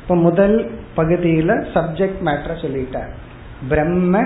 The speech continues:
பிரம்மானந்தம் பிரவக்ஷாமி. இந்த பிரம்மானந்தத்துக்கு எப்படி பொருள் சொல்லணும்? எந்த ஒரு தத்துவம் பிரம்மனாகவும் ஆனந்தமாகவும் இருக்கிறதோ,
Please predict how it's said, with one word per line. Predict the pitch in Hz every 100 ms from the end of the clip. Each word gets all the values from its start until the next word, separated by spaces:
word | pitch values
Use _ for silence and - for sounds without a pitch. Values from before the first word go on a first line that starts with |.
| - - - -
பிரம்மானந்தம் | 147 156 160 175 175 175 175 156 151 143 170 247
பிரவக்ஷாமி. | 143 135 180 - - 139 131 131 127 - -
இந்த | 156
பிரம்மானந்தத்துக்கு | 147 156 170 196 202 196 190 180 180 160
எப்படி | 160 190
பொருள் | 185 180 175
சொல்லணும்? | 175 175 170 165 226 285 - - -
எந்த | 143 156 180 196 226 214
ஒரு | 170 170
தத்துவம் | 170 156 - 190 175 208 285 - - 123
பிரம்மனாகவும் | 139 147 165 185 190 185 180 185 180 190 254 349 -
ஆனந்தமாகவும் | 151 156 180 190 190 180 175 165 165 151 165 202 233
இருக்கிறதோ, | 160 151 - 151 135 135 156 131